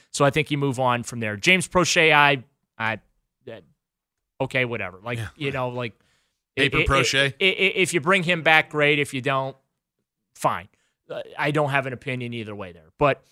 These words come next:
Speaker 1: there is need in that room.
Speaker 2: Mm-hmm.
Speaker 1: Okay, they, they do need to add a body. I,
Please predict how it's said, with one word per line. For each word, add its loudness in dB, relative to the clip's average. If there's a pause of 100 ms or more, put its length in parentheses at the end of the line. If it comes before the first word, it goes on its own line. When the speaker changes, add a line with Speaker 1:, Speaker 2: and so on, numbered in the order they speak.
(640)
Speaker 1:
there 6
is 0 (1000)
need 6
in 2
that 4
room. -4 (160)
Speaker 2:
Mm-hmm. -4 (160)
Speaker 1:
Okay, 4
they, 2
they 2
do 2
need 0
to 2
add 4
a 0
body. -2 (640)
I, 2